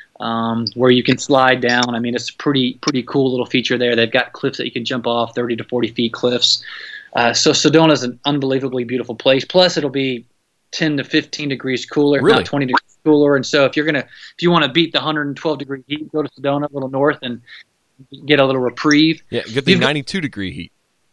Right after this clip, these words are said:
Speaker 1: Yeah, I know, ninety, yeah, but ninety-two here is like, you know, it's with, with low humidity, it's,
Speaker 2: It's
Speaker 1: it's not
Speaker 2: still
Speaker 1: too bad.
Speaker 2: ninety-two.
Speaker 1: Yeah, it's still ninety-two. That's true. It's a dry heat, and if you, if you want a dollar for every time somebody says that, you'll,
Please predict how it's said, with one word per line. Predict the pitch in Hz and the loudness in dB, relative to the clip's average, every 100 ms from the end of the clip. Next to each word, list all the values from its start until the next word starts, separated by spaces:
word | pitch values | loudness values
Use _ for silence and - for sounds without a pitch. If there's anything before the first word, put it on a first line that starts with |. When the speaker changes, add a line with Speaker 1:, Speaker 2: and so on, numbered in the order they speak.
| _ - | _ -2
Speaker 1:
Yeah, | 165 185 214 170 | 2 2 2 2
I | 170 | 0
know, | 196 | -2
ninety, | 165 185 165 | -2 -4 -4
yeah, | 156 277 | -6 -4
but | 202 | -4
ninety-two | 160 190 226 202 | -2 -2 -2 -2
here | 175 254 226 | -4 -2 -6
is | 156 | -4
like, | 160 156 | -4 -4
you | 127 | -6
know, | 135 135 | -6 -8
it's | 156 - - | -10 -14 -12
with, | 147 147 147 | -4 -4 -2
with | 147 143 - | -4 -4 0
low | 151 | 2
humidity, | 147 139 160 202 127 | 2 2 0 2 0
it's, | 120 117 | 0 -2
Speaker 2:
It's | |
Speaker 1:
it's | - | 0
not | 135 | 2
Speaker 2:
still | 120 | 4
Speaker 1:
too | 107 | 2
bad. | |
Speaker 2:
ninety-two. | 107 98 104 90 _ _ _ _ _ - | 0 -2 -4 -6 _ _ _ _ _ -2
Speaker 1:
Yeah, | 151 | 2
it's | 123 | 2
still | - 139 | 2 2
ninety-two. | 131 123 120 110 | 2 2 0 -2
That's | 113 - | -6 -6
true. | - 104 - | -6 -8 -8
It's | - | -4
a | 151 | 2
dry | 170 175 | 4 6
heat, | 185 151 - | 4 2 0
and | 131 | -8
if | 123 - | -10 -8
you, | 147 139 120 _ - - - _ | -6 -6 -8 _ -20 -20 -20 _
if | - 127 | -10 -6
you | 151 | -4
want | 143 139 | 0 0
a | |
dollar | 131 127 131 | 2 4 4
for | 127 127 | 2 0
every | 127 120 | 0 -2
time | 127 120 | -2 -4
somebody | 135 123 117 | -4 -6 -4
says | 131 120 | 0 0
that, | 123 120 | 0 -2
you'll, | 127 131 127 127 | -4 0 0 -2